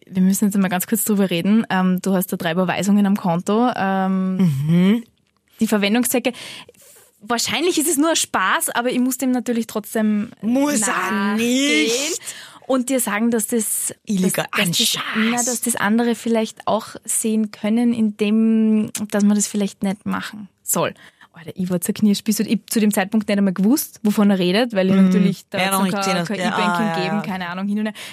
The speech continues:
Speaker 1: Ich sag, ich, ich war total so, „Worum geht's?“
Speaker 2: Da hat's
Speaker 1: Naja.
Speaker 2: noch kein E-Banking gegeben?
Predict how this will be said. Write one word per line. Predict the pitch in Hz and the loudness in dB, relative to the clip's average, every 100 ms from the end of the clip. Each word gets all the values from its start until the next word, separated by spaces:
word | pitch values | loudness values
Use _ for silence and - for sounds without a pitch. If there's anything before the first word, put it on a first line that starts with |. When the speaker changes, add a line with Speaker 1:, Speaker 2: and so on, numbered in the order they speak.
| - | -6
Speaker 1:
Ich | |
sag, | 190 - - | -6 -6 -2
ich, | 180 196 | 0 0
ich | |
war | 180 | 0
total | 180 185 175 180 | 0 0 0 0
so, | 190 190 - | -2 -2 -6
„Worum | 190 190 190 175 | 0 4 4 2
geht's?“ | - 160 185 277 - - - | -2 0 2 2 -2 -6 -4
Speaker 2:
Da | 226 | -2
hat's | 233 | 0
Speaker 1:
Naja. | 254 | -2
Speaker 2:
noch | 240 | 0
kein | 233 240 | 0 0
E-Banking | 294 277 220 208 220 208 | -2 0 0 0 0 0
gegeben? | 196 214 330 | 0 -2 -6